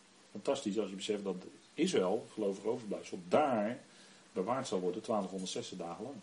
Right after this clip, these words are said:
Dat is natuurlijk wel heel bijzonder. En dan zullen zij dit ook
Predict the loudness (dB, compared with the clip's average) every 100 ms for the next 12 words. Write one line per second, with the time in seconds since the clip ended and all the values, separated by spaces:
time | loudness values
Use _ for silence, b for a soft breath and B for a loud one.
0 | -18 -20 -20 -20 -20 -8 -6 -6 -6 -6
1 | -4 -2 -2 -4 -6 -8 -12 B B B
2 | B -4 0 2 4 2 4 2 0 0
3 | 0 0